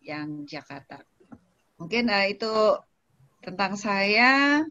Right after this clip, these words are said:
Ini Instagram saya kalau nanti ada yang pengen lihat tips-tips saya, biarpun saya tidak terlalu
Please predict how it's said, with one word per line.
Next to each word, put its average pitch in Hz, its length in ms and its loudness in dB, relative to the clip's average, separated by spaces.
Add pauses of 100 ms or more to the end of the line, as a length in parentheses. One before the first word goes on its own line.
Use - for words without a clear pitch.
(260)
Ini 190 240 -8
Instagram 180 320 -2
saya 180 240 -6
kalau 196 160 -6
nanti 175 440 -10 (520)
ada 175 200 -4
yang 175 440 0 (600)
pengen 185 320 -10
lihat 185 480 -4
tips-tips 185 440 -16
saya, 185 280 -4
biarpun 175 280 -8
saya 185 160 -8
tidak 170 320 -16
terlalu 170 240 -8